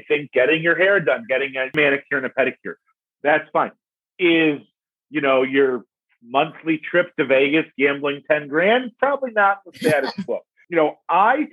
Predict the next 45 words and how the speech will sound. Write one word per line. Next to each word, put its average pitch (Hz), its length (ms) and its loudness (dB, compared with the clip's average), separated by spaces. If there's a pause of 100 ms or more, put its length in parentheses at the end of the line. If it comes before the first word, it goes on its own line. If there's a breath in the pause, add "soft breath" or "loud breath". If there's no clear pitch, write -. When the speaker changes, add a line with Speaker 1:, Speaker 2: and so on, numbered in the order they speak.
Speaker 1:
tend 160 180 -6
to 143 140 -6
say 143 100 2
when 135 140 0
we're 123 60 -8
talking 220 220 -6
about 208 180 -4
status 147 360 0
quo, 127 140 0
we're 127 80 -2
talking 139 360 -2
about 123 240 -2
doing 120 360 -2
things 117 280 -8
for 117 80 -4
the 107 80 0
marital 104 560 0
estate. 92 380 -4 (600)
Um, 123 320 0
you 147 100 0
know, 127 320 2 (240)
people 240 320 0
have 175 60 2 (140)
asked - 80 -18
me 165 80 -6
to 127 60 2
put 139 220 -6
a 123 80 0
number 107 480 -8
on 90 200 -10
it 85 140 -16
where 113 480 2 (400 soft breath)
I 156 360 2
think 151 240 -4 (120)
under 185 360 0
that 147 280 2
number, 120 640 0 (640)
you 143 160 -2
don't 156 220 0
need 135 160 -4
to 120 80 -4
get 120 260 0
the 120 100 0
other 107 160 0
person's 107 360 -10